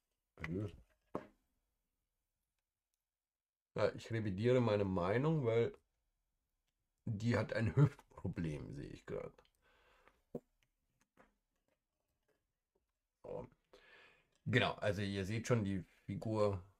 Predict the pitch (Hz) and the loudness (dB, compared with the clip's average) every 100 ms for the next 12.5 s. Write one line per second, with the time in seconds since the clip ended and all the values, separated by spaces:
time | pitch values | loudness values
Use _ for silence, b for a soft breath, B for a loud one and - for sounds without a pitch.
0 | _ 107 - 104 98 95 101 - 139 - | _ -4 0 0 2 0 -4 -2 -4 -4
1 | - 127 117 123 127 113 107 107 - 107 | -6 -2 2 6 6 6 4 4 -2 0
2 | 101 92 101 95 98 90 92 87 90 98 | 0 0 0 0 -2 -4 -2 -4 -6 -6
3 | 90 - - 90 - 101 - 95 92 - | -6 -8 -8 -8 -2 -2 0 -2 -2 -2
4 | 101 - 95 - - 101 82 82 82 - | -2 -2 -6 -6 -2 -2 0 -4 -6 -4
5 | 117 101 98 95 - 104 - - 90 123 | -2 0 2 0 -2 -4 -4 -2 4 6
6 | 180 151 151 - 147 139 B B B B | 8 6 6 6 6 4 B B B B
7 | B B B - 98 95 107 127 113 104 | B B B -2 0 -2 0 2 2 2
8 | 98 107 104 104 - 76 95 110 104 95 | 2 2 2 -4 -4 0 2 4 2 2
9 | 98 107 110 - - 95 92 78 - - | 2 2 -2 -4 0 2 2 0 -6 -2
10 | 87 82 85 85 87 85 - _ _ _ | 0 0 -2 -4 -4 -8 -14 _ _ _
11 | _ _ _ _ _ _ - - _ _ | _ _ _ _ _ _ -20 -20 _ _
12 | 185 180 - - - | -10 -8 -8 -14 -16